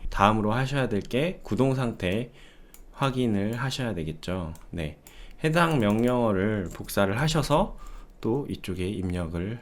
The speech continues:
해주십니다. 네, 입력을 해주시고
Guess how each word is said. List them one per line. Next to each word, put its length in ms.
해주십니다. 680
네, 220
입력을 320
해주시고 720